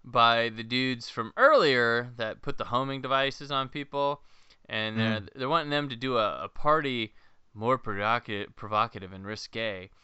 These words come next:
Speaker 1: and tell them that they'll, uh, they'll be there tomorrow night so they can come back. And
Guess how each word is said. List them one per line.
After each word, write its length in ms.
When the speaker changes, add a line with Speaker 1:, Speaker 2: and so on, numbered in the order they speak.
Speaker 1:
and 120
tell 200
them 180
that 140
they'll, 320
uh, 140
they'll 100
be 140
there 180
tomorrow 340
night 300
so 140
they 40
can 60
come 140
back. 400
And 240